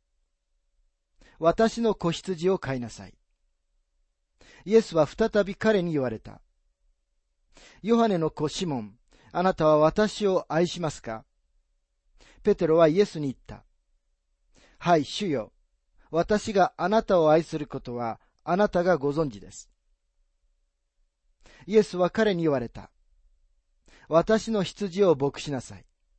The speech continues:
イエスは三度ペテロに言われた。「ヨハネの子シモン、あなたは私を愛しますか？」ペテロはイエスが三度、「あなたは私を愛しますか？」と言われたので、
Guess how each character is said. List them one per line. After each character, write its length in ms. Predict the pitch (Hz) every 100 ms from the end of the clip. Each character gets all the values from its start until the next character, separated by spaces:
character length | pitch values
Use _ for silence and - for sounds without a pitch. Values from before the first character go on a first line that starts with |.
| _ _ _ _ _ _ _ _ _ _ _ _ -
イ 120 | 190
エ 40 | 226
ス 160 | -
は 140 | 156 147
三 300 | 226 233 175
度 100 | 151
ペ 180 | 233
テ 140 | 226 160
ロ 80 | 160
に 80 |
言 100 | 160
わ 80 | 131
れ 80 | 110
た。 240 | - 90 _ _ _ _ _ _ _ _
「ヨ 160 | 180 240
ハ 100 | 196
ネ 80 | 170
の 140 | 147
子 160 | - 135
シ 160 | -
モ 140 | 170 123
ン、 180 | 92 - _ _ _
あ 120 | 165
な 100 | 196
た 140 | 185 151
は 140 | 147
私 480 | 147 156 214 - 208
を 120 | 170
愛 140 | 156 160
し 140 | 165
ま 100 | 139
す 100 | -
か？」 220 | 110 95 _ _ _ _ _ _ _ _ _ _ _ - - -
ペ 100 | 220
テ 120 | 196 160
ロ 100 | 151
は 80 |
イ 120 | 160 220
エ 60 |
ス 140 | - 156
が 100 | 143
三 300 | 185 165 139
度、 240 | 170 - _ _ -
「あ 140 | 170
な 120 | 220
た 160 | - 170
は 160 | 156
私 500 | 147 160 220 220 226
を 180 | 190 -
愛 220 | - 185 208
し 160 | 233
ま 100 | 190
す 140 | - -
か？」 140 | 135
と 80 | 147
言 100 | 143
わ 120 | 160
れ 80 | 165
た 120 | 151
の 120 | 131 113
で、 260 | 120 107